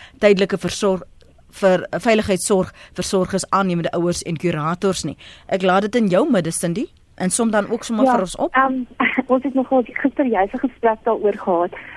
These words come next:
Speaker 2: As mens kyk na die situasie wat in Soweto gebeur het, dan vra ek dieselfde vraag.
Speaker 1: Mm.
Speaker 2: Ek dink nie daai word streng genoeg toegepas. En ouens is byvoorbeeld by skole, laerskole,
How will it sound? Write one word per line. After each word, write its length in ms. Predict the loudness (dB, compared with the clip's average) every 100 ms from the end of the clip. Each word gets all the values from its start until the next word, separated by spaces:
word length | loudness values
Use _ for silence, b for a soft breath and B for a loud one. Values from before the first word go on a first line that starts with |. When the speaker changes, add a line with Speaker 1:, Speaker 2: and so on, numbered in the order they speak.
| B
Speaker 2:
As 120 | -2 4
mens 200 | 2 2 0
kyk 200 | 0 -2
na 60 |
die 100 | -4
situasie 520 | -4 -2 0 0 -2 -4
wat 200 | -2 0 -2
in 200 | -6 -2
Soweto 360 | 0 0 0 -2
gebeur 400 | -2 0 0 2
het, 180 | 0 B B _
dan 220 | -2 -2 -6 -18 -10
vra 300 | 0 2 2 0
ek 80 |
dieselfde 480 | -2 -2 -2 -2 -6
vraag. 460 | -4 -2 -2 -6 -12
Speaker 1:
Mm. 220 | -16 -16 -2
Speaker 2:
Ek 140 | -2 0
dink 280 | -2 -2 -2
nie 160 | -2 -2
daai 280 | 0 0 2
word 240 | 0 -2 -4
streng 340 | 2 2 2
genoeg 340 | 2 2 0 -2
toegepas. 540 | -2 0 0 -2 -4 -8 -18 B B -4
En 160 | -2
ouens 340 | 0 2 0 0
is 300 | 2 2 2 -6 B B
byvoorbeeld 720 | 0 0 0 -2 0 2 0 0
by 120 | -4 -6
skole, 600 | -2 2 4 4 4 4 4
laerskole, 880 | 4 2 0 2 2 4 4 4